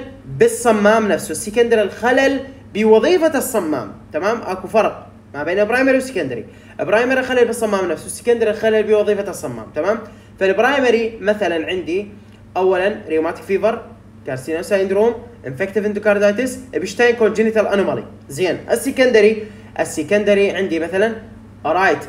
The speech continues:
فنتريكل فيلر، رايت فنتريكل انفاكشن، و pulmonary hypertension، ويقول لك أيضًا the most common cause of the tricuspid regurgitation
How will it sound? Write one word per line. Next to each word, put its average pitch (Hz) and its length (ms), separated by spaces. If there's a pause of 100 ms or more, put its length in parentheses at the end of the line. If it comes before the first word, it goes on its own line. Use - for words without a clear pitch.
(160)
فنتريكل 190 540 (720)
فيلر، 208 500 (140)
رايت 165 260
فنتريكل 175 480 (160)
انفاكشن، 202 640 (380)
و 175 200 (720)
pulmonary 175 380
hypertension، 220 440
ويقول 208 300
لك 196 140
أيضًا 190 260
the 160 120
most 214 140
common 196 280
cause 180 140
of 196 240
the 160 120
tricuspid 170 480
regurgitation 185 640